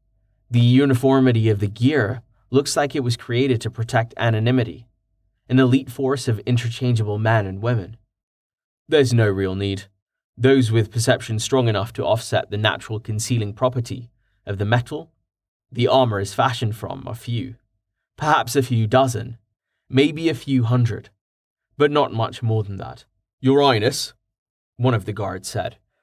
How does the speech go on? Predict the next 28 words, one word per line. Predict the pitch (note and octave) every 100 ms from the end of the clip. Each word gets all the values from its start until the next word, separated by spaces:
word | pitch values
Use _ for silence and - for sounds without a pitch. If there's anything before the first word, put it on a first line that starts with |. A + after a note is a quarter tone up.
| -
reminding | C3 C#3+ D#3 C#3 B2
me | B2
that | A#2 A2+
I | G#2+
wasn't | A2 C3 C3+ A#2+
alone | G#2 A#2+ G#2 G#2 - _ _ _ -
and | A#2
that | B2+ G#2+
I | B2+
had | - A#3 G#2
somewhere | - A#2 G#2+ G2
to | G#2
be. | G2+ A2 A2+ - _ _ _ _ _ _ -
"Why | B2 F3
were | A3+
you | A3+ F#3+
tasked | B2+ E3 D#3 A#2+ -
with | A#2
guarding | A2+ A#2+ D3 A2+
me? | F#2 F#2+ _ _ _ _ _
Is | B2 B2
the |
captain | A#2+ C3 C3+ D#3
of | C3+
the | A#2
guard | A2+ G#2+ B2+
worried | G#2+ A2+ C3 B2
Thom | - G#2+ C3 C3+ A#2+